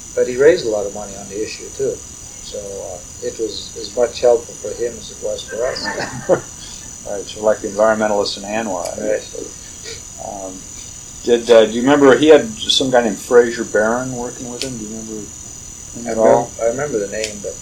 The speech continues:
Speaker 2: I remember those
Speaker 1: not too
Speaker 2: guys
Speaker 1: much.
Speaker 2: kicking around town. Okay. Uh, well, I've sort of run through my list. Uh, do you have, uh, anything else you think that we haven't, uh,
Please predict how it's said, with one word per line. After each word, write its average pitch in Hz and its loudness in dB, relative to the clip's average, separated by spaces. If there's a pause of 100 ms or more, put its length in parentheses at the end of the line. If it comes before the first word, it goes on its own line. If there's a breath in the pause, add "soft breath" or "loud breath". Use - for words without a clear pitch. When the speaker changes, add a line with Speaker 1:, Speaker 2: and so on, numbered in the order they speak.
(140)
Speaker 2:
I 107 -8
remember 110 -6
those 98 -4
Speaker 1:
not 98 -6
too 107 0
Speaker 2:
guys 95 0
Speaker 1:
much. 95 -10
Speaker 2:
kicking 104 -4
around 92 -10 (540)
town. 107 -12 (1400)
Okay. 120 0 (180)
Uh, 127 12 (260)
well, 117 6
I've 190 6
sort 156 4
of 117 -4
run 139 4
through 135 0
my 135 4
list. 110 0
Uh, 110 2
do 101 -10
you 117 -6
have, - -10
uh, 107 0 (1600)
anything 127 -6
else 139 4
you - -12
think 131 -8
that 120 -2
we 117 -4
haven't, 120 -2
uh, 107 0